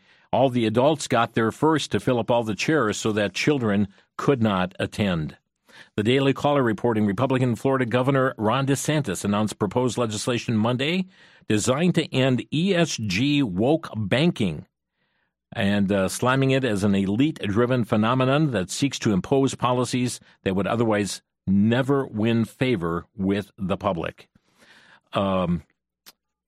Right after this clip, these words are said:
let's see. I want to also share with you a story that, uh, came out here about the, the, uh, homosexual chorus, the gay chorus that sang about converting kids into L G B T cult partners. Uh, well, they cult, they,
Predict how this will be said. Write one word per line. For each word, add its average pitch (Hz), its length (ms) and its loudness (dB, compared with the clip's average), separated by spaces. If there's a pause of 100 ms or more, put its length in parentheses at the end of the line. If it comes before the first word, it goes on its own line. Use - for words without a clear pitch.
let's 113 220 -4
see. 85 260 -2
I - 60 -14 (100)
want 135 280 -2
to 110 180 -2
also 123 340 -2
share 107 240 -2
with 98 240 -2
you 107 300 0
a 90 180 -2 (180)
story 131 600 -2
that, 107 320 -4
uh, 95 100 -2
came 113 260 -2
out 110 180 0
here 123 240 -2
about 101 340 -2
the, 95 280 -2 (480)
the, 90 440 -2
uh, 82 160 -2
homosexual 135 600 0
chorus, 135 440 0
the 110 100 -2
gay 113 220 -2
chorus 139 380 -2
that 95 120 -4
sang 123 220 -2
about 113 220 -2
converting 117 420 0
kids 127 280 -2
into 107 220 -2
L 117 160 0
G 113 140 -2
B 110 220 -6
T 104 60 -14 (120)
cult 135 420 -2
partners. 147 580 -2 (540)
Uh, 98 460 0
well, 117 160 0
they 113 120 0
cult, 143 280 -4 (100)
they, 101 160 0